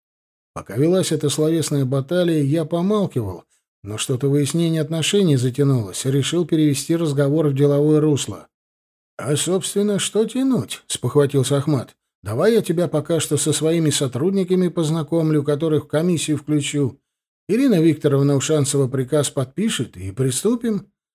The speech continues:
На то мы порешили. Прошли с Ахмадом в его отдел.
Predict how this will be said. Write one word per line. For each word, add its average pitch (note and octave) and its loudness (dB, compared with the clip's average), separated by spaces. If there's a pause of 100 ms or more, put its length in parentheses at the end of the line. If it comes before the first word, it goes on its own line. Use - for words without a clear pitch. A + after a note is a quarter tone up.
(280)
На G#3 -2
то C3 -6
мы A#2 -2
порешили. G#2+ -8 (540)
Прошли A2 -4
с C3+ -6
Ахмадом E3+ -2
в A#2 -8
его A#2+ -2
отдел. A2 -6